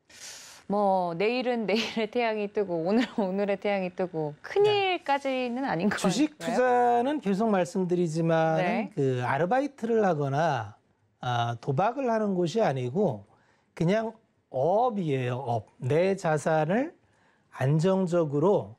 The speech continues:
Speaker 2: 좀 관리, 유지해 나가면서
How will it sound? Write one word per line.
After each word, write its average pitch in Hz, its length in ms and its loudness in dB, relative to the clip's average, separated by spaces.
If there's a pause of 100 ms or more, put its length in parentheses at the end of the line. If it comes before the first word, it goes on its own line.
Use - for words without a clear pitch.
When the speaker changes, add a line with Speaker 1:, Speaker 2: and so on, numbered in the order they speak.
Speaker 2:
좀 165 240 -6
관리, 160 640 0
유지해 175 400 4
나가면서 147 840 0